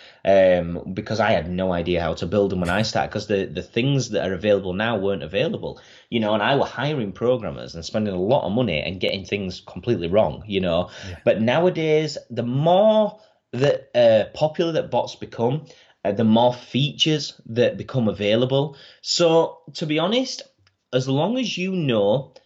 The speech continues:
Speaker 1: how to use a computer, so as long as you know how to turn on a computer and you have basic, you know, typing skills,
Speaker 2: Mm-hmm.
Speaker 1: um, and as l-, more imp-, then, then you can build, you can build chatbots. But more importantly,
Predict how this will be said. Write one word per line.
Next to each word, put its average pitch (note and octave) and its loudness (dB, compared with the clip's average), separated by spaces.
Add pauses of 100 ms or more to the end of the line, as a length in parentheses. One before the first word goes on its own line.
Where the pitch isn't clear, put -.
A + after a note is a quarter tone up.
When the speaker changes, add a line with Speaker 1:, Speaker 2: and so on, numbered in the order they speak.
Speaker 1:
how A#2+ -4
to B2 -4
use A#2 2
a A2+ -2
computer, A2+ -2 (140)
so - -2
as B2+ 2
long D#3+ 4
as D3 4
you D#3+ 4
know C#3 2
how C#3 2
to B2 -6
turn C3 0
on B2 -4
a A#2+ -10
computer A2 -8
and A#2 -2
you G2 0
have F#2+ -4
basic, B2+ -2 (320)
you A#2+ -2
know, G#2 2
typing D3+ -6 (140)
skills, D#3 -2 (160)
Speaker 2:
Mm-hmm. A#2+ 0
Speaker 1:
um, B2 -14
and C3+ -6 (120)
as B2 -10
l-, D3+ -6
more D3+ 2
imp-, D#3 -2
then, D3+ 0
then E3+ 0
you F3+ -2
can E3+ -4
build, D#3+ 0
you - -8
can C3 -6
build B2+ -2
chatbots. - -6 (240)
But D3 2
more E3+ 4
importantly, C#3 0